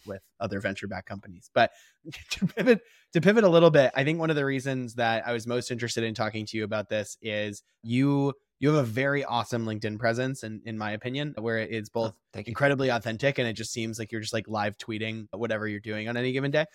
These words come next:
Speaker 1: And you were doing some really cool A I-centric stuff. And I know that you have strong opinions in general, but maybe let's start with what have you been, what have you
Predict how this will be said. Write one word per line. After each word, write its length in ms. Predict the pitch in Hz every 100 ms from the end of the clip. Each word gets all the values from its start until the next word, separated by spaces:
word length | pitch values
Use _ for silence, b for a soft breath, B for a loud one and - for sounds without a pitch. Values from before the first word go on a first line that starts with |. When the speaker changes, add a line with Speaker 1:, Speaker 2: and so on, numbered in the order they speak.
| b b
Speaker 1:
And 120 | 135
you 60 | 147
were 60 | 156
doing 260 | 170 196
some 180 | 160 170
really 280 | 160 160 160
cool 540 | - 143 139 135 131 - _ _ _
A 120 | 143 151
I-centric 540 | 151 139 143 127 131
stuff. 400 | - 123 139 - -
And 120 | 123
I 60 |
know 140 | 123 123
that 100 | 123
you 120 | 120
have 320 | 117 117 110 - _ _
strong 320 | - 135 127
opinions 400 | 113 120 120 110
in 120 | 110
general, 380 | 104 113 123 143
but 300 | 131 123 117 - _
maybe 220 | 139 165
let's 240 | 170 156 -
start 280 | 143 135
with 280 | 120 127 120 - _ _ -
what 180 | 143
have 100 | 160
you 140 | 156 151
been, 500 | 139 139 135 131 127 - _ _
what 160 | - 175
have 80 | 196
you 140 | 185